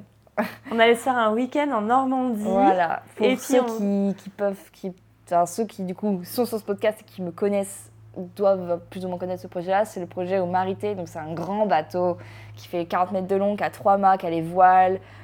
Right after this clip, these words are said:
Speaker 2: les cordes et tout, enfin magnifique. J'ai pris des mois à trouver ce lieu parce que j'avais une idée, mais trouver un bateau précis, non, non, non, c'était dur. J'ai trouvé, je les ai contactés, euh, j'ai pris les billets, nanana. Et le jour où je me suis dit, « Ah, ça y est, il me faut une équipe pour le faire »,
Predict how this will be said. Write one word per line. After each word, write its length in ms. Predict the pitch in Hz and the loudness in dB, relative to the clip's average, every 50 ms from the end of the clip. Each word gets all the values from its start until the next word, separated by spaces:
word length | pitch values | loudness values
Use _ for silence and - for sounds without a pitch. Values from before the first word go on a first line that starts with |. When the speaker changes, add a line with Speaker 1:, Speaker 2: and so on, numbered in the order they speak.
| - - | -8 -2
Speaker 2:
les 140 | 180 180 170 | -2 -2 -2
cordes 480 | - - - 220 208 202 196 190 190 185 | 0 4 6 8 10 10 10 8 8 6
et 40 | |
tout, 100 | 180 196 | 2 -4
enfin 200 | 185 - 175 156 | -6 -4 -4 -4
magnifique. 600 | 151 165 196 220 220 202 190 180 - 180 185 185 - - | -2 0 2 2 2 2 -2 -4 -4 -4 -4 -4 -6 -10
J'ai 180 | 165 170 185 | -8 -8 -8
pris 220 | 175 - - 185 170 | -8 -6 -8 -8 -4
des 160 | 175 220 233 | -2 -2 0
mois 260 | 226 226 226 220 208 | 0 2 2 2 2
à 100 | 196 180 | 0 -2
trouver 220 | 175 - - 185 | -6 -6 -10 -10
ce 160 | 175 - - 175 | -10 -8 -10 -8
lieu 180 | 175 185 202 | -4 -2 -2
parce 140 | 196 180 - | -4 -4 -8
que 80 | - 165 | -8 -8
j'avais 160 | 170 160 160 | -6 -4 -4
une 140 | 165 180 190 | -4 -4 -4
idée, 200 | 180 190 202 196 | -4 -2 -2 -2
mais 220 | 185 165 156 165 - | -4 -6 -10 -12 -16
trouver 280 | - - - 190 185 208 | -16 -10 -8 -6 -6 -6
un 140 | 175 170 170 | -6 -6 -6
bateau 320 | 170 165 165 170 185 180 | -4 -4 -4 -4 -6 -8
précis, 360 | 175 - 185 170 - - 196 | -8 -10 -12 -12 -12 -10 -10
non, 160 | 190 185 170 | -10 -10 -10
non, 100 | 165 170 175 | -10 -10 -10
non, 100 | 175 170 | -10 -12
c'était 180 | 165 - 160 147 | -12 -12 -14 -12
dur. 340 | 143 147 165 190 196 180 - - - - - - _ _ _ _ - | -12 -10 -6 -6 -6 -6 -6 -12 -20 -20 -20 -20 _ _ _ _ -14
J'ai 200 | 160 139 147 208 | -12 -6 -6 -6
trouvé, 500 | 220 - - 180 165 170 180 180 180 180 180 | -6 -8 -12 -10 -6 -4 -2 -2 -2 -2 -4
je 80 | 175 | -6
les 80 | 170 170 | -6 -8
ai 60 | 170 | -8
contactés, 600 | 170 170 156 156 160 _ - 175 170 170 170 170 | -8 -10 -14 -14 -14 _ -10 -8 -6 -4 -4 -4
euh, 120 | 170 170 175 175 _ - - | -4 -6 -8 -12 _ -18 -14
j'ai 100 | 160 165 | -14 -12
pris 160 | 160 - 175 | -10 -8 -8
les 80 | 160 160 | -6 -6
billets, 200 | 156 156 156 156 | -6 -8 -8 -8
nanana. 600 | 156 147 147 143 143 147 156 170 185 220 240 - - - - - _ - | -10 -10 -14 -14 -12 -8 -4 -2 -2 -2 -2 -6 -14 -20 -20 -20 _ -12
Et 40 | 170 | -6
le 140 | 165 170 170 | -4 -4 -4
jour 460 | 180 180 190 214 226 233 233 214 - - | -2 -2 0 2 2 2 2 2 -2 -4
où 180 | 185 190 202 208 | -4 -2 -2 -2
je 80 | 185 175 | -4 -6
me 40 | 165 | -8
suis 140 | 160 170 | -10 -12
dit, « 120 | 170 170 165 - | -14 -12 -4 0
Ah, 240 | 175 175 170 165 160 - | 2 2 2 2 0 -2
ça 120 | - 180 | -2 0
y 80 | 180 175 | 2 2
est, 180 | 185 185 180 - | 2 0 0 -4
il 80 | 185 | -8
me 80 | 170 170 | -8 -8
faut 140 | 165 - 202 | -8 -6 -6
une 100 | 190 175 | -4 -6
équipe 280 | 165 - - - - | -6 -8 -12 -12 -10
pour 100 | - 160 | -10 -10
le 60 | 147 | -8
faire », 320 | - 165 151 170 - - | -2 -2 -2 -2 -2 -6